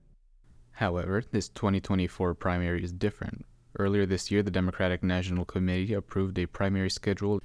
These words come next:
that put South Carolina as the first primary slot. Their argument? The state's population,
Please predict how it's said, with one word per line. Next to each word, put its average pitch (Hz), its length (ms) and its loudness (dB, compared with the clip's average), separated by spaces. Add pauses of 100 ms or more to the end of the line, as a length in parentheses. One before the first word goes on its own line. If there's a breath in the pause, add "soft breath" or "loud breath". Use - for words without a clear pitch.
that 110 240 0
put - 220 0
South 107 320 0
Carolina 95 500 0
as 87 200 -4
the 85 100 -4
first - 400 -4
primary 90 380 -2
slot. - 420 -2 (600)
Their 87 200 2
argument? 92 480 2 (320)
The 104 60 -2
state's 107 320 0
population, 117 760 0